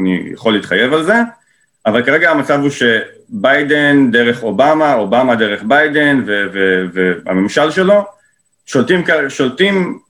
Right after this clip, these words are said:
במרכאות, כי הם לא רוצים לשלוט פה, הם רוצים לצאת. אז הם גם כופים על ישראל מדיניות שאומרת, "אני לא אתערב, אני, אני אתרחק, אני אוריד פרופיל, אני אתמקד במה שה-, באינטרסים האמריקאים בעיקר,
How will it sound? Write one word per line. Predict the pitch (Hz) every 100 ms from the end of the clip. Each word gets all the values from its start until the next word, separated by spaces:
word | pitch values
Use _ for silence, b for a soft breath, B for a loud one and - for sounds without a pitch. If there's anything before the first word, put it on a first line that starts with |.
| _ _ _ _ _
במרכאות, | 123 143 151 143 170 185 113 - - _ _
כי | - 110
הם | 120
לא | 165
רוצים | 226 214 107
לשלוט | 98 90 82
פה, | 87
הם | 90
רוצים | 110 131
לצאת. | 131 127 - 123 -
אז | 101 90 -
הם | 110 107
גם | 101 101
כופים | 101 147 160
על | 151
ישראל | - 147 214 226 220 - b b b
מדיניות | 127 123 147 185
שאומרת, | 175 160 180 175 170 - _ _ _ _ _ _ -
"אני | 123
לא | 143 170
אתערב, | 165 131 135 127 120
אני, | 101 92 92
אני | 92 90 87
אתרחק, | 90 95 160 151 143 -
אני | 92 92
אוריד | 92 123 151
פרופיל, | 147 143 139 127 123 B B B
אני | 101 104
אתמקד | 104 104 135 127
במה | 113 117
שה-, | 113 104 101
באינטרסים | 104 104 120 113
האמריקאים | 104 95 101 160 165 151
בעיקר, | 135 131 131 131 123